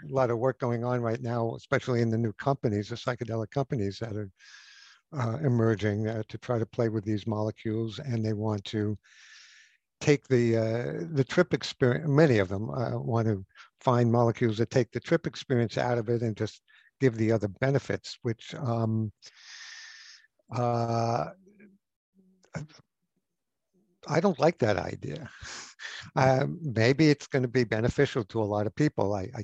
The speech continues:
can't say, but, uh, so much of the benefit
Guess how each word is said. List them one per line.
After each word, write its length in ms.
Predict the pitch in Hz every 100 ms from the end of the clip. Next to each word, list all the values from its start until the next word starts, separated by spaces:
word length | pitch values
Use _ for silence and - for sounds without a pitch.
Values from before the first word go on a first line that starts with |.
| -
can't 320 | 110 101 -
say, 560 | - 156 165 127 98 135
but, 440 | 107 101 110 107 - - - - - - - - - _ 165
uh, 280 | 113 110 107
so 260 | - 147
much 300 | 139 139 139
of 140 | 131 110
the 60 | 107
benefit 520 | 110 123 139 -